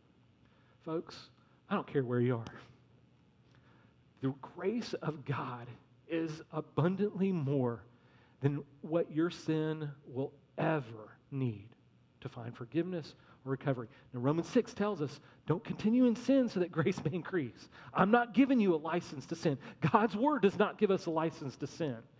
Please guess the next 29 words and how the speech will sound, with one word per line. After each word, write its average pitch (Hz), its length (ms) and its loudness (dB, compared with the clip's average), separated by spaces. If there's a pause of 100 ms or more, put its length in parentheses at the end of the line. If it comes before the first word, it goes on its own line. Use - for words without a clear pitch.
(220)
just - 160 2
because 180 260 2
the 156 80 0
grace 147 300 2
is 127 80 -8
so 135 160 -2
rich. 117 540 -8 (760)
But 170 100 4
what 170 120 6
I 165 120 0
am 220 220 4
saying 147 320 0
is, 127 320 -2 (260)
if 143 140 -10
you've 131 180 -8
acted 196 340 -2
the - 60 -2
part 185 300 0
of 180 60 -4
the 175 80 -4
fool 131 260 -4
or 123 80 0
you've 131 200 -4
played 196 280 2
the 202 60 -8
part 185 280 -2
of 180 80 2
the 175 80 0
fool, 123 360 -4